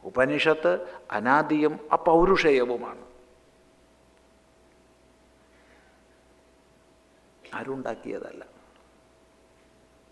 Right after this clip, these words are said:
നോക്കൂ, ഇവിടെ ഇനി ഈ അദ്വൈതം ഇസ്ലാമിലുണ്ടോ? അവിടെ ഈശ്വരൻ വേറെ, ജീവൻ വേറെ. ഈശ്വരനും ജീവനും ഒന്നാണെന്ന് സങ്കല്പിക്കുന്നത്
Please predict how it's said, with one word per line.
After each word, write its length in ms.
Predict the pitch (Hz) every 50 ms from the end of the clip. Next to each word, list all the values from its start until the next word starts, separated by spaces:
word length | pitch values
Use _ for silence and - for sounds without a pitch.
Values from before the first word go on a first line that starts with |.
| _ _ _ -
നോക്കൂ, 280 | - 131 147 - 214 208
ഇവിടെ 280 | 190 170 170 160 175 180 - - - - - - - _ _ _ _ _ _ _ _ _ _ _ _ _ _ _ _ -
ഇനി 300 | 208 214 220 226 247 262 254 240 254 - - - - - - - -
ഈ 160 | 208 233 269 294 294 294
അദ്വൈതം 580 | 240 - 185 190 220 220 220 220 214 208 202 202 - - - - - -
ഇസ്ലാമിലുണ്ടോ? 720 | 160 - - 202 208 196 185 175 151 135 120 107 113 135 - - - - - - - - - - _ _ _ _ _ _
അവിടെ 240 | - 131 160 190 190 175 202
ഈശ്വരൻ 360 | 208 - - 233 233 240 233 220
വേറെ, 340 | 190 165 147 143 139 151 185 233 233 - - - - - - - - _ _ _ _ -
ജീവൻ 320 | 185 202 208 196 196 185 175
വേറെ. 300 | 165 143 120 - - - - - - - - - - - - - 131
ഈശ്വരനും 640 | 147 175 180 - 190 185 190 185 190 190 202 196 175
ജീവനും 460 | 160 180 185 180 185 190 190 190 196 - - 156
ഒന്നാണെന്ന് 580 | 151 156 170 180 185 185 185 196 190 196 196 190 - -
സങ്കല്പിക്കുന്നത് 880 | 160 143 151 165 165 185 190 180 - 190 190 185 185 190 185 185 180 190